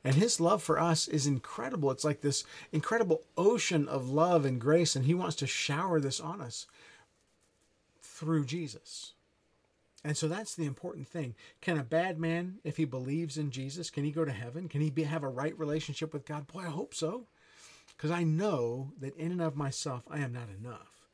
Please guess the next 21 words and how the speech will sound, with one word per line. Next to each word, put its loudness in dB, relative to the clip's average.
And 2
if 0
that -8
bad -4
man 0
really -2
understands -4
what -2
his -2
redemption -6
cost, -12
man, -6
he'll -4
probably -8
end -6
up -8
being -8
a -8
pastor -10
or -12
something. -16